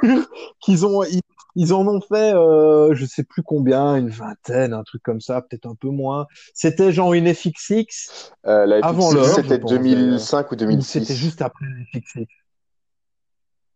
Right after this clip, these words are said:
Speaker 1: Ah, bah, c'était juste après, quoi.
Speaker 2: On va faire
Speaker 1: Et
Speaker 2: la même
Speaker 1: Mercedes
Speaker 2: chose.
Speaker 1: s'est dit, « On va faire une F X X. »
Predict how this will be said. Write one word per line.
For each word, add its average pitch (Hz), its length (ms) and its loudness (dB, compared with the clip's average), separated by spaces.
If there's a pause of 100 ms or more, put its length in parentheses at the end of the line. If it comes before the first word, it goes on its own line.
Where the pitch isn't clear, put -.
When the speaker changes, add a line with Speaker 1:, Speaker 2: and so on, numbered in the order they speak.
(480)
Speaker 1:
Ah, 160 240 -2 (160)
bah, 143 160 2
c'était 170 340 2
juste 185 340 2
après, 120 300 -8
quoi. - 140 -20 (400)
Speaker 2:
On 101 60 -2
va - 80 -8
faire 123 120 2
Speaker 1:
Et - 20 2
Speaker 2:
la 101 80 2
même 101 80 0
Speaker 1:
Mercedes 156 280 4
Speaker 2:
chose. 180 140 2
Speaker 1:
s'est 139 120 -6
dit, « 160 200 0
On 147 100 0
va 123 100 -2
faire 165 200 -4
une 143 180 -2
F 165 120 -8
X - 260 -8
X. » - 400 -4